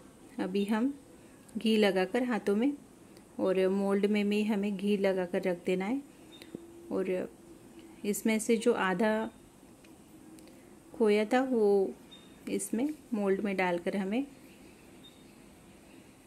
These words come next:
इसके मोदक जो है वो बना लेने हैं। तो आधा खोया मैंने मावा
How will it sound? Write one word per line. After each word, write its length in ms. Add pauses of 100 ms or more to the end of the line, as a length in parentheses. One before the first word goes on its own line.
(1200)
इसके 300
मोदक 440
जो 100
है 140
वो 140
बना 320
लेने 260
हैं। 120 (2000)
तो 100
आधा 400
खोया 320
मैंने 300 (1160)
मावा 320